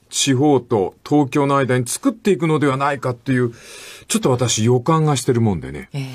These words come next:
Speaker 1: さあ、この本編入りましょうね。藤波さん、匠さんがおっしゃっている人口減が地方を強くする。こういう問題であります。全国に過疎と指定された市町村が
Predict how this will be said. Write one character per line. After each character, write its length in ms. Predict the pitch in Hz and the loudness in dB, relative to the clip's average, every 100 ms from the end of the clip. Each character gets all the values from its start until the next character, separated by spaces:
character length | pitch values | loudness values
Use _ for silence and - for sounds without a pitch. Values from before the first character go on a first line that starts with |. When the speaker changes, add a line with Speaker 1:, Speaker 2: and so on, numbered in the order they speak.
| 123 | -8
Speaker 1:
さ 260 | - 147 - | -4 -4 -4
あ、 60 | - | -2
こ 100 | 202 | 0
の 100 | 185 | 2
本 200 | 175 254 | 2 0
編 200 | 196 127 | 0 0
入 200 | 127 147 | 0 0
り 80 | 151 | 2
ま 120 | 147 | 0
し 80 | 135 | 0
ょ 80 | 110 | 0
う 20 | |
ね。 120 | 127 | 0
藤 300 | 123 120 123 | 0 -2 0
波 240 | 135 123 120 | 2 2 0
さ 200 | 127 107 | -2 -2
ん、 60 | |
匠 280 | 107 139 127 | -4 -4 -2
さ 120 | 131 | 0
ん 40 | 113 | 0
が 80 | |
お 60 | 110 | 0
っ 20 | |
し 120 | 107 | 0
ゃ 60 | 113 | -2
っ 60 | - | 0
て 120 | 113 | 0
い 40 | |
る 100 | 101 | 0
人 260 | 85 147 175 | 0 0 0
口 240 | - 151 | 2 2
減 240 | 131 123 110 | 4 2 0
が 160 | 139 - - - | -2 -6 -16 -4
地 180 | - 147 | 0 4
方 120 | 156 | 4
を 80 | 107 | 2
強 300 | - - 131 | 2 0 0
く 100 | - | -8
す 100 | 73 | -14
る。 80 | - _ - | -18 _ -4
こ 140 | 214 | 0
う 60 | 208 | 2
い 60 | 190 | 4
う 80 | |
問 140 | 170 147 | 2 2
題 160 | 127 | 0
で 80 | 95 | 0
あ 20 | |
り 60 | 85 | -2
ま 100 | 82 | -4
す。 160 | - 104 | -4 0
全 360 | 226 277 247 | 2 2 2
国 320 | - 127 117 | 2 0 0
に 100 | 110 | -2
過 180 | - 254 | -2 -2
疎 160 | 254 175 | 0 0
と 140 | 117 | 0
指 100 | 98 | -4
定 240 | - 165 160 | 0 0 2
さ 140 | 147 | 0
れ 100 | 135 | 0
た 120 | 127 | -2
市 120 | 117 | -4
町 220 | - 190 143 | 0 0 2
村 180 | 104 92 | -2 -2
が 160 | 90 | -4